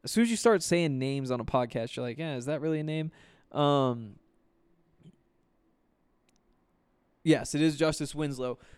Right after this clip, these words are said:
At the position, they also have Drew Eubanks and Greg Brown, a couple younger guys. It,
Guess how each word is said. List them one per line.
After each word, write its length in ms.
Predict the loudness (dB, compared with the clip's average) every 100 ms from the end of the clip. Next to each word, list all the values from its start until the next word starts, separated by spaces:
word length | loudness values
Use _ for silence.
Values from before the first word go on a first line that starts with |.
| -4
At 140 | -2 0
the 80 |
position, 400 | 2 6 6 6
they 80 | 4
also 220 | 4 6
have 160 | 4 4
Drew 200 | 6 6
Eubanks 600 | 6 2 4 2 0 -4
and 120 | -6
Greg 300 | 0 0 2
Brown, 300 | -2 0 -2
a 40 | -2
couple 240 | -2 -2
younger 360 | -2 -2 -2 -2
guys. 500 | 0 0 -2 -4 -10 -20 -20 -20 -12 -12 -12 -20 -20 -18 -18 -16 -14 -12 -14 -18 _ _ _ _ _ _ _
It, 260 | -10 -10 -10